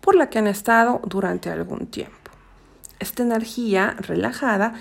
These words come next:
pues nos hará sentir, eh, más atractivos y listos para probar nuevas opciones y posibilidades, sobre todo en el amor. A pesar de que todos los signos tendrán una recarga positiva en el aspecto amoroso y también en el personal,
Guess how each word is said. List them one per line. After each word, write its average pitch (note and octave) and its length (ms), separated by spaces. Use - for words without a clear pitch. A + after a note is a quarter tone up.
pues G3 160
nos G#3 180
hará A#3 180
sentir, A3+ 600
eh, F3+ 380
más G#3+ 320
atractivos G3 720
y G#3+ 100
listos C#4 480
para C4+ 260
probar G3+ 300
nuevas G#3 320
opciones G3+ 500
y F#3+ 100
posibilidades, G3+ 880
sobre C#4+ 340
todo G3 380
en G3 180
el F#3+ 160
amor. - 420
A C4+ 60
pesar E4 200
de B4 140
que A#4 60
todos C4 180
los A3 140
signos G#3 460
tendrán F#3 260
una G3+ 240
recarga F3+ 640
positiva G3 500
en F3+ 80
el F3 80
aspecto F#3+ 400
amoroso A#3 560
y C#4+ 120
también G3+ 380
en E3 120
el E3 100
personal, G#3 720